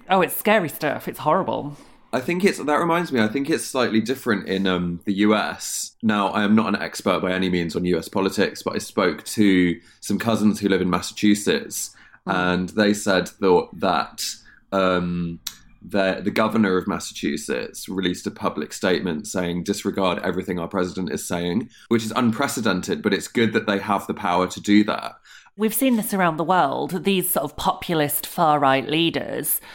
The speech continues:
Speaker 1: and Hungary is the most chilling example at the moment. They have, they've taken this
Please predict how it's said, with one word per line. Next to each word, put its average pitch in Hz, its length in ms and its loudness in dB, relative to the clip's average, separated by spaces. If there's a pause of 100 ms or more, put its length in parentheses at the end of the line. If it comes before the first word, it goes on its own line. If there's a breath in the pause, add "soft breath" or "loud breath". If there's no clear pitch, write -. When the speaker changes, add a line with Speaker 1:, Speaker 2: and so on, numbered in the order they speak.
(160 loud breath)
Speaker 1:
and 147 160 0
Hungary 139 600 0
is 127 380 -6 (140)
the 143 140 -2
most 131 280 0
chilling 170 340 0
example 139 440 -4
at 143 140 -4
the 143 40 -4
moment. 143 380 -2 (300 loud breath)
They 160 100 4
have, 160 420 0
they've 160 200 -2
taken 180 420 -2
this 139 420 -2